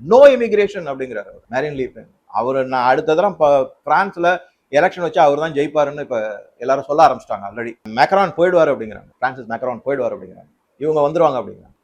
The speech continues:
ஃபர்ஸ்ட் பாயிண்ட் no immigration அப்படின்னு சொல்லியிருக்காங்க. ரெண்டாவது பாயிண்ட் வந்து இஸ்ரேலுக்கு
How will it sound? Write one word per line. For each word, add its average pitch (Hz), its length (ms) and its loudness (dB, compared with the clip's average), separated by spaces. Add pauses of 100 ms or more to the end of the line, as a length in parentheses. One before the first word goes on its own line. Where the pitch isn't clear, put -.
(180)
ஃபர்ஸ்ட் 190 280 4
பாயிண்ட் 233 380 6
no 226 300 4
immigration 202 540 4
அப்படின்னு 139 280 -6
சொல்லியிருக்காங்க. 117 380 -14 (240)
ரெண்டாவது 254 560 4
பாயிண்ட் 180 380 0
வந்து 110 520 -12 (240)
இஸ்ரேலுக்கு 214 920 -4